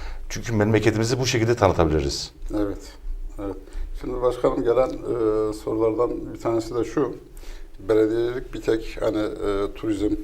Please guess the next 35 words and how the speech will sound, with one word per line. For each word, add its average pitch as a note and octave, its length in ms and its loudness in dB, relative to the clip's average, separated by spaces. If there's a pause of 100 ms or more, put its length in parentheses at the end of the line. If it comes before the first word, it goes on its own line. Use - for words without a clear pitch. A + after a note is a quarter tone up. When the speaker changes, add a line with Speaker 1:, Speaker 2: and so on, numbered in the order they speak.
Speaker 2:
tarım G#2+ 340 2
değil, C3 200 4 (260)
aynı G#2 180 0
zamanda, G#2+ 500 2 (720)
e, G#2 40 -4 (420)
işte - 240 -4 (760)
gençlere A2 420 2
yönelik, G2+ 680 2
kadınlara G#2 420 4
yönelik, G#2 480 0 (140)
engellere A2+ 500 6
yönelik, A2 440 2 (560)
e, F#2 60 -8 (380)
başkan A2 340 4 (320)
ne G#2+ 140 4
yapar A2+ 320 8
seçildiği G#2+ 600 0
takdirde? G#2 580 2 (440)
Bu A2+ 120 -6
konuda G#2+ 320 4
projeleri G#2 560 2
var A2+ 140 8
Speaker 1:
Çok G#2+ 140 4
Speaker 2:
mı F#2 60 -2
diye F#2+ 100 4
Speaker 1:
güzel F2+ 140 4
bir G2 40 0
soruya F2+ 240 8
Speaker 2:
sorarlar. E2+ 200 6
Speaker 1:
değindiniz. E2+ 360 0 (480)
Aslında G2+ 300 0
ben G#2 180 6
bu G#2+ 40 -8
projeleri G2 380 4
açıklamayacaktım. A2+ 720 0